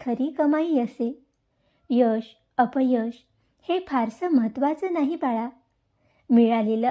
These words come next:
आयुष्य आपण किती प्रामाणिकतेनं जगतो हे महत्त्वाचं. बाळा,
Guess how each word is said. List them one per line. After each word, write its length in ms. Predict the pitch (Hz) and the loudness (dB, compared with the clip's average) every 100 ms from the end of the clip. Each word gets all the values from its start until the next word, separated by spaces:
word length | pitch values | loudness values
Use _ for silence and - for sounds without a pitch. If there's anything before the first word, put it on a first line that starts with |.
| - | -4
आयुष्य 640 | 226 226 262 277 294 226 226 - _ _ | -4 -2 -2 -4 -4 -2 -4 -10 _ _
आपण 280 | 277 277 359 - | -2 -2 -4 -4
किती 260 | 285 - 349 | -6 -2 -2
प्रामाणिकतेनं 840 | 359 254 233 254 294 269 359 392 370 | 0 0 2 2 0 0 -2 -2 0
जगतो 560 | 311 - - 226 233 - _ _ | -2 -2 -4 -2 -4 -12 _ _
हे 220 | 269 294 | 2 4
महत्त्वाचं. 680 | 349 240 233 226 214 269 269 - _ _ _ _ - | 2 -2 -2 -4 -4 -6 -10 -12 _ _ _ _ -2
बाळा, 380 | 247 220 214 | 2 4 2